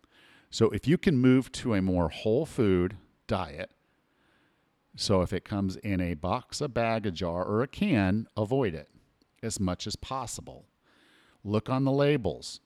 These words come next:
The primary res-, the, the primary ingredients for anything you are eating should be food. <laughs> You know, if you buy a can of sauce, tomato sauce, the number one ingredient should be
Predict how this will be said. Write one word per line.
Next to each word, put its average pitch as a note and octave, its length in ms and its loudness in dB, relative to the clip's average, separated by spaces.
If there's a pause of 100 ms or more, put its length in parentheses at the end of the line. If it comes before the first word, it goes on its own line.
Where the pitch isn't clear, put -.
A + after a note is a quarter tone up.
The G2+ 140 -4
primary B2+ 580 0
res-, A2+ 320 2
the, G#2 120 -2
the F#2 140 -8
primary C#3 540 0
ingredients G#2 640 0
for F#2 240 -6
anything A#2 480 0
you G#2+ 180 0
are A2 300 0
eating F2+ 360 0
should G#2 380 0
be F#2+ 320 -2 (320)
food. A#2+ 720 2 (260)
<laughs> - 140 8 (560)
You F#2 140 -4
know, F#2 80 0
if G2 100 -6
you A2 80 -2
buy A2+ 300 -2
a C3 100 0
can A#2+ 600 -2
of F#2+ 420 -2 (160)
sauce, A#2 800 0 (420)
tomato A2+ 420 2
sauce, E2 540 -8 (400)
the D#3 100 4
number C3+ 380 6
one B2+ 180 6
ingredient G#2 540 2
should G2+ 320 -4
be F2+ 220 -6